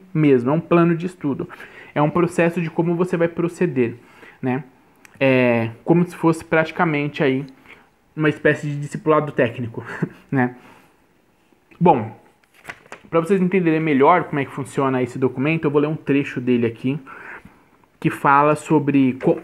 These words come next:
algumas funcionalidades desse documento, tá? Bom, aqui,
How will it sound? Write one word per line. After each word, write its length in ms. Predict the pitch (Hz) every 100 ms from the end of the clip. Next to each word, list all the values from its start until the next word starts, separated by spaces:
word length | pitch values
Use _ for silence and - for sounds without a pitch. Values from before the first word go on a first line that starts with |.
| -
algumas 440 | 147 170 254 269 -
funcionalidades 920 | 285 269 254 220 202 190 160 165 165
desse 240 | 165 165
documento, 480 | 160 160 165 - - - _ _
tá? 280 | 139 160 - - - - -
Bom, 160 | 170 143
aqui, 500 | 143 - 247 262 -